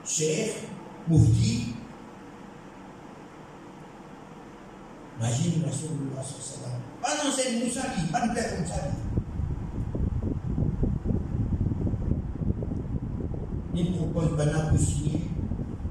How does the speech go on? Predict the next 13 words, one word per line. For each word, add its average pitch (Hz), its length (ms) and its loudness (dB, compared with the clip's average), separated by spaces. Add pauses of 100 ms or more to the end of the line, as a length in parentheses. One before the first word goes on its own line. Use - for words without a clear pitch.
(840)
accepter. 151 760 0 (1160)
un 143 120 4
seul 156 300 0
Allah - 520 0 (180)
et 139 40 0
Muhammad 139 640 2
comme 135 160 -4
son 147 120 -4
envoyé. 120 600 0 (1300)
Dieu 151 120 2
lui 156 280 2
a - 100 -6
accepté 151 380 -4